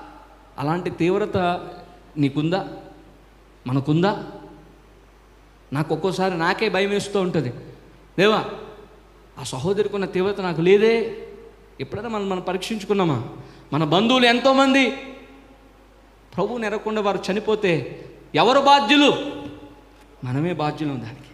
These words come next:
వారి గురించి ప్రార్థన చేయాలి నిత్యముగా, ప్రియులారా. ప్రార్థన చేయటం మాత్రమే కాదు కానీ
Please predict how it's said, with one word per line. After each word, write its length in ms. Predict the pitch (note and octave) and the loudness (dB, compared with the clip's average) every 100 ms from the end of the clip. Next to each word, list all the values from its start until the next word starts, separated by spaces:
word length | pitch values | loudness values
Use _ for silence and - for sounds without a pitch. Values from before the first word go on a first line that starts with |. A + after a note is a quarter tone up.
| - - - - - | -20 -20 -20 -20 -2
వారి 120 | C#3+ F#3+ | 2 4
గురించి 180 | A#3+ | 4
ప్రార్థన 440 | A#3 G3 A3 B3+ D4+ | 4 4 4 4 2
చేయాలి 500 | - D4 C#4+ B3+ D#3 - - - | 6 8 8 6 2 -4 -12 -6
నిత్యముగా, 440 | E3+ E3+ F#3+ F3 | -4 0 0 0
ప్రియులారా. 400 | C3 - G2 - - - - - - - - - | 0 -4 -6 -14 -18 -20 -20 -20 -20 -20 -20 -12
ప్రార్థన 360 | C#3+ D#3+ F3 G3+ G3 | -2 0 0 -2 2
చేయటం 240 | G3+ G#3+ | 2 2
మాత్రమే 380 | G3 G3+ G#3+ G3+ | 0 -2 0 -2
కాదు 200 | G3 F#3 | 0 0
కానీ 280 | F3 E3+ D#3 | 2 0 -2